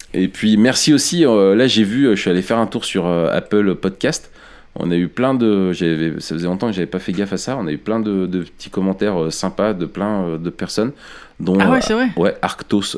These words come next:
Speaker 1: cent onze, je sais pas qui c'est, mais, euh, euh, voilà, merci à toi. Et puis voilà, donc, euh, donc c'est, c'est, c'est, c'est cool. Et puis juste peut-être pour dire,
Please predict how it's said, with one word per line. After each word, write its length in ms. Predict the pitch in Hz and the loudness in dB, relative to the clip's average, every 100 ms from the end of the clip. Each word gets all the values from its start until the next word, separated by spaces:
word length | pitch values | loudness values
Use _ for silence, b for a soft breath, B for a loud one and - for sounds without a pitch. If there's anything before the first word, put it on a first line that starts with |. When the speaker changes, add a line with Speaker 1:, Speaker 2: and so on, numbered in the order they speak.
| 90 | -6
Speaker 1:
cent 240 | - 92 | -4 -4
onze, 320 | 95 98 107 - | -2 -2 -4 -8
je 120 | 78 | -10
sais 140 | - | -8
pas 100 | - | -6
qui 140 | 95 87 | -6 -8
c'est, 280 | - 90 - | -6 -6 -4
mais, 200 | 85 76 | -6 -6
euh, 120 | 73 62 - - B B B B B B - 80 | -6 -8 -12 -14 B B B B B B -14 -10
euh, 140 | 82 | -8
voilà, 340 | 78 78 80 92 | -6 -2 -2 -2
merci 380 | 78 - - | -4 -6 -6
à 60 | 80 | -4
toi. 300 | 87 98 - - - _ _ _ _ _ _ _ - 180 | -2 -2 -2 -12 -20 _ _ _ _ _ _ _ -10 -6
Et 100 | 165 | -6
puis 180 | - | -6
voilà, 260 | 80 82 71 | -6 -4 -4
donc, 280 | 76 73 - | -6 -10 -12
euh, 40 | 71 - - | -12 -14 -14
donc 140 | 65 | -16
c'est, 180 | - 71 | -16 -16
c'est, 320 | - 71 71 | -14 -14 -14
c'est, 200 | 69 - | -14 -16
c'est 140 | - - | -14 -6
cool. 240 | - 160 - B B B B - | -4 -4 -8 B B B B -4
Et 80 | |
puis 180 | 98 110 | 0 2
juste 220 | 104 160 - - | 2 0 -6 -2
peut-être 220 | 147 - | -2 0
pour 160 | 135 107 | -2 0
dire, 260 | 117 170 | 2 0